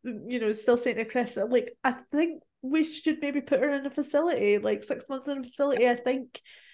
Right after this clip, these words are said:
that would do her some good. But Chris is like, "No, we're doing an exorcism."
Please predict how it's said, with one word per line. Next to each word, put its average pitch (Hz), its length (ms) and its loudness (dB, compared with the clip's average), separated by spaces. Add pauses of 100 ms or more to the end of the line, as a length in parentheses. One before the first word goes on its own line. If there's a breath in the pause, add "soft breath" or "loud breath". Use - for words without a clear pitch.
(280 soft breath)
that 240 160 8
would 247 160 0
do 240 140 4
her 226 80 6
some 226 220 -6
good. 233 340 0
But 202 200 0
Chris 226 240 -2
is 220 120 -8
like, 208 400 0 (480)
"No, 247 600 4 (760 loud breath)
we're 247 160 6
doing 254 240 4
an 220 100 0
exorcism." 196 880 -4